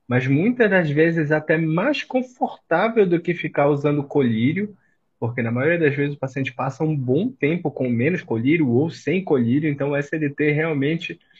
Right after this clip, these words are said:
é uma ferramenta magnífica que veio pra somar e que a Isabela faz muito bem. A gente tem um aparelho sensacional lá na clínica, ah, que a Isabela tem grandes resultados, né? Então, assim, Bela, uma pergunta minha mesmo. Pacientes que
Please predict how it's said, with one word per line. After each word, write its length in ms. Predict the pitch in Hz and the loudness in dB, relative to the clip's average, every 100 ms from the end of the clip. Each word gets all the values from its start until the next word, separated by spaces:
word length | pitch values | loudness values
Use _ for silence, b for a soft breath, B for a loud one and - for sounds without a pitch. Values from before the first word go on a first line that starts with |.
| b - | b -4
é 40 | 120 | 0
uma 200 | 135 135 | 0 2
ferramenta 540 | 139 151 139 147 139 | 0 0 0 0 -2
magnífica 680 | 143 190 202 170 170 - 143 | 0 0 0 -2 -2 -2 -4
que 160 | 139 | -2
veio 220 | 131 139 | 0 0
pra 160 | 139 131 | 0 -4
somar 400 | - 135 117 127 | -2 -2 -2 -2
e 40 | |
que 100 | 135 | -4
a 40 | 139 | -4
Isabela 400 | 131 131 127 135 | -4 -2 -2 -4
faz 300 | - 131 123 | -4 -6 -4
muito 280 | 131 165 151 | -4 -4 -4
bem. 280 | 113 123 | -2 0
A 80 | 143 | 0
gente 260 | 135 131 - | 0 -4 -6
tem 140 | 123 | -6
um 80 | 123 | -6
aparelho 520 | 123 131 127 131 123 123 | -6 -4 -4 -4 -6 -12
sensacional 680 | - 156 - 165 151 131 135 | -12 -12 -10 -8 -6 -2 0
lá 100 | 139 | 0
na 140 | 131 120 | -2 -2
clínica, 320 | 131 139 - _ b b _ _ - | -4 -4 -8 _ b b _ _ -4
ah, 220 | 117 113 | -2 0
que 100 | 110 | -2
a 40 | |
Isabela 360 | 117 123 123 127 | -2 0 0 -2
tem 200 | 143 139 | -2 -2
grandes 340 | 123 127 139 | 0 0 0
resultados, 800 | 135 147 147 156 - 110 107 98 - | -2 -2 -2 -6 -2 -2 -2 -6 -10
né? 200 | 113 135 - _ _ _ _ _ | -6 -8 -10 _ _ _ _ _
Então, 280 | 147 123 143 | -2 2 2
assim, 340 | 147 143 123 110 | 0 0 0 4
Bela, 300 | 120 120 - B B - | 4 2 -4 B B -4
uma 140 | 147 | -2
pergunta 460 | 165 156 180 185 190 | 0 0 -2 0 0
minha 320 | 170 175 165 | 2 2 2
mesmo. 340 | 143 127 113 | 4 2 0
Pacientes 880 | 120 165 175 - 190 175 208 - 180 | 0 -2 -2 -10 -6 -4 -4 -8 -10
que 220 | - 208 | -8 -10